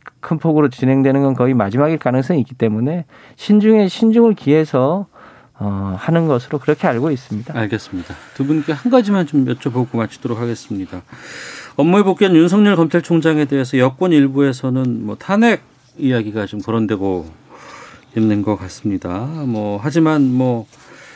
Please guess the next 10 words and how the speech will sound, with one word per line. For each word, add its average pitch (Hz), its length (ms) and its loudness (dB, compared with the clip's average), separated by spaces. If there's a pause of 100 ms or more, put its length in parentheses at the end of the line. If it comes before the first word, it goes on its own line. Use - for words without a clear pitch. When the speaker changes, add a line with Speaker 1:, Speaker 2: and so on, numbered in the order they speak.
(160)
Speaker 2:
그렇지 143 220 -2
않다, 151 400 -2
뭐 107 340 -8
이거 131 120 -4
신중하게 180 400 -2
판단해야 147 340 0
된다라는 113 640 -2
의원들의 110 420 2
의견들도 92 540 -6
좀 92 160 -10